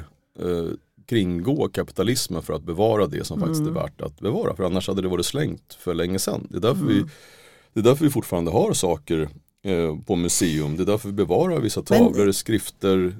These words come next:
Speaker 1: eh, och, och så vidare.
Speaker 2: När du
Speaker 1: Och
Speaker 2: var,
Speaker 1: sen, ja.
Speaker 2: när du var så här ung vuxen, eh, vad, hade du någonting då som liksom inom kultursfären som du, som betydde något för dig? Var det någon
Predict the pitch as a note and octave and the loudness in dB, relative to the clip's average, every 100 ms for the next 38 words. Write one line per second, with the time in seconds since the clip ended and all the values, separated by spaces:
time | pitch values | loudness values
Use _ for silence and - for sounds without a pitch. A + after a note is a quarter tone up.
0 | - G#2 F#2 F2+ F2 E2 E2 E2 D2+ - | -8 -4 -2 0 -2 -2 -4 -4 -4 -6
1 | - - - A3 A3+ C4+ A#3 E3 B2+ A#2 | -10 -10 -2 0 2 2 4 6 4 2
2 | - - F#2+ A#2+ A#2+ _ _ A3 G3+ F#3+ | -6 -6 -2 0 -2 _ _ -2 0 0
3 | - - - D3+ C#3+ C#3 C#3+ - - - | 0 -4 -6 -4 -4 -4 -6 -6 -6 -4
4 | - G3 - _ _ - D3 C#3+ - - | -6 -8 -8 _ _ -6 -2 -2 -4 -6
5 | - _ _ _ _ _ _ _ E3 F#3 | -12 _ _ _ _ _ _ _ -2 0
6 | F3 D3 - A3 F#3 A#3 F#3 D#3+ C#3+ C#3 | 0 -2 -2 0 0 0 0 0 0 0
7 | C3+ C#3+ C3+ C3 C#3+ - C#3 C3 B2+ _ | -2 -4 -4 -4 -4 -4 -2 -4 -6 _
8 | _ - D#3 D3 D3 C#3+ - F3 E3 D3+ | _ -12 -8 -4 -4 -4 -8 -6 -2 0
9 | D3 E3 D#3 - E3+ D3+ D3 - C4+ C4 | -2 -4 -6 -2 0 0 -4 -4 -2 -2
10 | C#3+ C#3 D3+ D3 C#3 - - F3+ F#3 - | -2 -4 -4 -4 -4 -6 -4 -2 -2 -2
11 | B3 G3+ D#3 - - - - - - - | 0 0 -2 -4 -8 -10 -10 -10 -12 -20
12 | - - C3+ C3+ B2 A#2+ | -16 -4 -2 0 0 -2